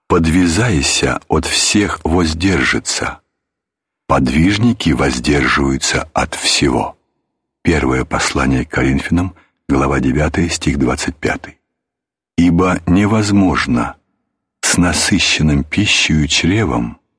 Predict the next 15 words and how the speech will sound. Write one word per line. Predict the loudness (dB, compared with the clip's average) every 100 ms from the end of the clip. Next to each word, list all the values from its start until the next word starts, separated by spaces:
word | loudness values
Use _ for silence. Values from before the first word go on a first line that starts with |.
| _ _ _
ополчаться | -2 0 0 0 0 -2 -2 -2 -2
против | -2 -2 -2 0
начал, | 0 0 0 0 -2 -6 -14 _ _ _ _ -2
против | 0 2 0 -2 0
невидимых | 4 4 4 4 4 2 0 -4 -12 _ -6
зложелательных | -2 2 2 2 2 0 0 0 2 2 0
сил | -2 0 0 0
тем, | -2 2 2 0 _ _ _ _ _ _ _
кои | -2 2 2
связаны | 2 0 0 0 2 2
сею | 0 2 2 2
плотью, | 0 -2 -2 -2 -6 -6 -10 _ -18 -12 -4
тяжёлой | 0 2 2 2 2 0 -4 _ _ _ _ _ _ -2
и | 0
всегда | 2 2 2 2 2 0